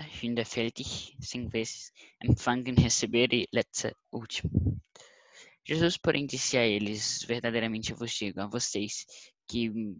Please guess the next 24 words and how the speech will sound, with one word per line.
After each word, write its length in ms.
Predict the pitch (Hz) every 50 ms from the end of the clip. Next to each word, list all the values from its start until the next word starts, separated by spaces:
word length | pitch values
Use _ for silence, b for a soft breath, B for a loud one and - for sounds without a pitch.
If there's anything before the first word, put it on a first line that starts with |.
| - _ _
me 180 | - 104 104 101
seguem, 540 | - - - 117 117 113 - - - - - - - _ _ _ _ _ _ _ _ _ _ _ _ _ _ _ _ _
e 140 | - - 117
a 80 | 123 120
minha, 420 | 117 113 117 131 147 160 165 160 _ _ _ _ -
que 120 | - 101
é 40 | 87
a 60 | 92
vocês 520 | - 104 - - - 113 107 110 104 -
que 140 | - - -
me 140 | 85 101 107
seguem, 520 | - - - - 117 117 90 - 98 95 92 B B B B B B B B B
ao 360 | - - 117 127 135 135 - -
também 420 | - 131 127 123 123 131 127 - -
eu, 340 | - 120 127 123 131 135 147 - b b b b b b _ _ _ _ _ _ _ _ _ _ _ - - - - - - - -
também 300 | - 127 117 120 127 131
serão 340 | - - 117 110 113 117 117
vocês 680 | 104 110 - - 98 101 - - - - - - - - -
no 540 | - 73 107 104 104 107 104 104 98 - 50 - _ _ - - - - - _ _ _ _ _ _ _ _ _ - - - - _ _ _ - - _ _
fim 120 | - - 104
da 100 | 113 107
Geburt, 340 | - 90 87 104 117 - -
no 100 | 110 107
renascimento, 760 | 110 120 107 110 113 - - - 107 104 101 104 - - -